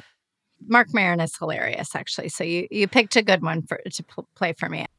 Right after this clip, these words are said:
There are a couple of different things going on. So first, if you notice, he gets the laugh before he even gets to the punchline because the cultural commonality is so obviously established.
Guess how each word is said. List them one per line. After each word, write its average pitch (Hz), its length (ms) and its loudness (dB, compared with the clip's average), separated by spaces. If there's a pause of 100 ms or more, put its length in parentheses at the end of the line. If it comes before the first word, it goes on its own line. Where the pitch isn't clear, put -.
(100)
There 269 100 8
are - 20 4
a 254 40 2
couple 302 260 6
of 349 120 2
different 240 320 2
things 220 240 0
going 202 200 4
on. 202 180 4
So 208 260 4
first, 247 340 2
if 233 180 0
you 208 100 0
notice, 214 540 6
he 233 160 -2
gets 247 360 4
the 226 140 4
laugh 175 800 6 (180)
before 202 400 4
he 196 140 4
even 170 220 2
gets - 320 -4
to 156 60 -4
the 151 100 -4
punchline - 680 -6 (540)
because 240 760 8
the 214 120 2
cultural 202 520 2
commonality 170 920 4
is - 160 2
so 202 580 8 (100)
obviously 165 600 4
established. - 680 -4